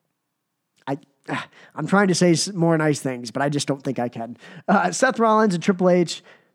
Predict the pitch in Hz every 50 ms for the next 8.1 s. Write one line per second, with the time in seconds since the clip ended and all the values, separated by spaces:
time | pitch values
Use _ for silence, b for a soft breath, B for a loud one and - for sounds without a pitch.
0 | b - 180 165 175 185 165 151 151 160 175 190 202 190 - 196 202 175 - 190
1 | 165 156 151 151 143 - - 185 175 165 214 247 233 - 202 175 165 175 170 156
2 | 170 165 170 214 220 - 170 147 147 147 b b b b b _ _ _ - 175
3 | 151 151 160 202 262 359 359 220 - 233 233 220 - 220 190 165 - 165 180 160
4 | 143 143 143 147 b b b b b b b b b b b _ _ - 165 170
5 | 175 185 185 190 - 190 180 - - 247 254 247 - 233 226 240 247 247 247 254
6 | 269 208 - - 180 160 160 175 180 180 175 190 180 175 156 170 151 143 - 190
7 | 185 165 - 208 196 196 196 190 156 - 170 151 147 143 147 160 165 180 190 190
8 | 190 185